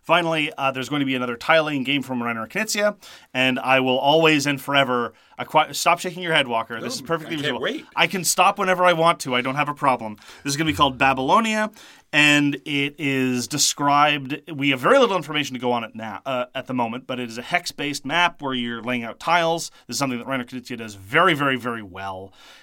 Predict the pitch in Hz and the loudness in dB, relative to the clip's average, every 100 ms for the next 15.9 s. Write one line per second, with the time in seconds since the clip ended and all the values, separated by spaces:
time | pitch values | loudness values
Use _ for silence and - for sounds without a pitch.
0 | _ - 123 120 117 113 117 117 117 117 | _ -4 2 2 2 -2 0 0 0 0
1 | 131 127 127 120 135 123 120 120 107 120 | 2 4 2 0 -4 -6 -6 -8 -6 -6
2 | 110 107 98 117 98 95 104 98 151 - | -6 -10 -10 -10 -12 -10 -8 -2 -2 -2
3 | - 127 127 123 123 120 139 131 127 120 | -6 -4 0 2 0 0 2 2 2 -2
4 | 117 - 123 120 - - 120 151 - 240 | -4 -6 -4 -4 -6 -6 -8 -4 -2 0
5 | 233 208 202 - 196 190 202 180 175 185 | 4 4 2 2 2 2 0 0 0 2
6 | 185 175 - - - - 139 147 143 139 | 0 -4 -6 -10 -20 -2 2 4 6 6
7 | 120 143 170 185 196 190 156 175 175 175 | 4 2 2 0 0 0 2 2 2 -2
8 | 170 175 170 170 160 131 131 127 120 - | -4 -4 2 2 4 2 2 0 -2 -2
9 | 131 139 120 117 131 113 - 127 156 165 | -2 0 -4 -6 -8 -8 -2 0 2 2
10 | 165 160 143 143 - 143 143 143 - - | 0 -4 -6 -8 -4 -2 0 -4 -10 -20
11 | - - - 117 120 127 120 120 120 - | -20 -16 -4 -2 -2 -2 2 2 2 -6
12 | - 123 147 131 147 139 131 131 120 117 | -6 -2 -2 -2 2 4 4 2 0 0
13 | 117 165 214 208 - 110 107 127 127 147 | -2 2 4 2 0 -2 2 2 4 2
14 | 180 185 185 117 117 113 113 104 120 117 | 2 -2 -4 -4 -2 0 -2 2 2 2
15 | 107 107 101 - 95 73 - - - | 0 -2 -4 -8 -10 -8 -10 -12 -18